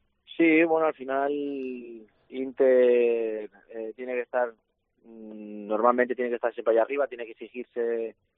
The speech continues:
estar allá arriba y, y bueno, pienso que este año han hecho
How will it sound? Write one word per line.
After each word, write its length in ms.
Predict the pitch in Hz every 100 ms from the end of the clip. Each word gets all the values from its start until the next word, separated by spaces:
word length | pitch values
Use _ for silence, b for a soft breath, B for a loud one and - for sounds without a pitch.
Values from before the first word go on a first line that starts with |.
| -
estar 280 | 120 - 127
allá 160 | 123
arriba 360 | 117 139 160 180 151
y, 640 | 120 110 104 101 98 95
y 80 | 107
bueno, 220 | 113 113
pienso 240 | 117 113 120
que 80 |
este 560 | 117 - 113 113 110 113
año 300 | 113 120 117
han 120 | 117
hecho 520 | 117 - 117 113 110